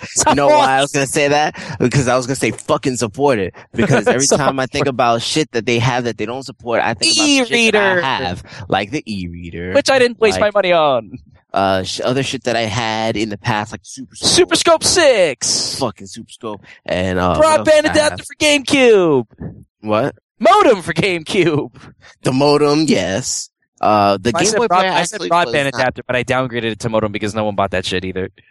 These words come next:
Speaker 2: Wait, they had a Rock Band adapter for GameCube?
Speaker 1: Broadband.
Speaker 2: Oh, broadband. Yeah, I had, think, uh, yeah, I have the, I have the broadband adapter.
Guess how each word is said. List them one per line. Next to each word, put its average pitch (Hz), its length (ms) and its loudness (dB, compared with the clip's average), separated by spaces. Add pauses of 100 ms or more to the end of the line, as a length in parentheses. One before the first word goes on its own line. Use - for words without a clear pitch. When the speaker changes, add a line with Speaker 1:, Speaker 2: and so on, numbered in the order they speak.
(100)
Speaker 2:
Wait, 131 180 -2
they 113 80 -2
had 139 120 -2
a 120 60 -2
Rock 95 220 -10
Band 139 200 -2
adapter 127 300 -2
for 107 100 -12
GameCube? 120 480 -8
Speaker 1:
Broadband. 127 1400 -2
Speaker 2:
Oh, 143 220 2
broadband. 120 960 -2
Yeah, 110 480 0 (100)
I 113 100 -2
had, 165 260 -2
think, 180 260 -6
uh, 156 520 -2
yeah, 160 200 0
I 117 40 -2
have 135 100 -4
the, 143 200 -12
I - 100 -4
have 139 120 -2
the 127 80 -10
broadband 113 400 -6
adapter. 90 460 -6